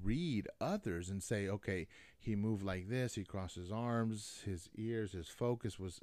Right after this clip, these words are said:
not in the conversation." And so you know when you're losing someone, and then you have to, uh, refocus what you're talking about or how you're talking about it. Um, and earlier when I was saying, learn how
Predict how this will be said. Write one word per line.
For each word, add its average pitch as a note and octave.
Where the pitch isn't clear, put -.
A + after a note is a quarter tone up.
not G#2+
in A#2+
the A#2
conversation." G2+
And G#2
so -
you G#2+
know A2+
when A2
you're G2
losing G#2
someone, F2+
and F2+
then F#2
you F2+
have F2
to, E2+
uh, F#2
refocus F#2+
what -
you're F2
talking F#2
about F2
or G2
how A2+
you're G2+
talking F2+
about E2+
it. E2+
Um, F2+
and G2+
earlier C3
when G2
I G2
was F#2+
saying, F#2+
learn A2+
how G#2+